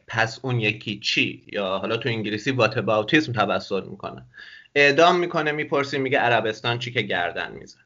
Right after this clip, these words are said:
زندانی می‌کنه، سرکوب می‌کنیم، می‌پرسیم، میگه «پس اسرائیل چی؟» نژاد پرستی، میگه «پس آمریکا چی؟» بله، همهٔ این دولت‌ها مثل خیلی دولت‌های دیگه سرکوبگر و خشن و نژاد پرستن،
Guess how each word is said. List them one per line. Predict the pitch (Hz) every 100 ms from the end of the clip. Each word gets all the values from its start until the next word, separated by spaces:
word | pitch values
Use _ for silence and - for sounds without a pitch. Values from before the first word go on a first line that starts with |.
| _
زندانی | 113 131 139 139 156
می‌کنه، | 175 175 170
سرکوب | 165 143 139 165 160
می‌کنیم، | 156 160 147 147
می‌پرسیم، | 151 151 143 135 135
میگه | 131 135
«پس | 127 120 120
اسرائیل | 113 107 98 -
چی؟» | - - _
نژاد | 147 170 170 165
پرستی، | 175 151 147 139 - 139
میگه | 131 139
«پس | 147 123 127
آمریکا | 104 101 - 87
چی؟» | - - _
بله، | - 170
همهٔ | 131 - 135 165
این | 190 165
دولت‌ها | 143 135 131 143
مثل | 139 135
خیلی | 143 - 156 165
دولت‌های | 139 120 117 120 123
دیگه | 120 120
سرکوبگر | 120 127 110 110 107 95 117 131
و | 113
خشن | - 101 - 123
و | 113
نژاد | 104 101 107 104
پرستن، | - 123 151 - 110 98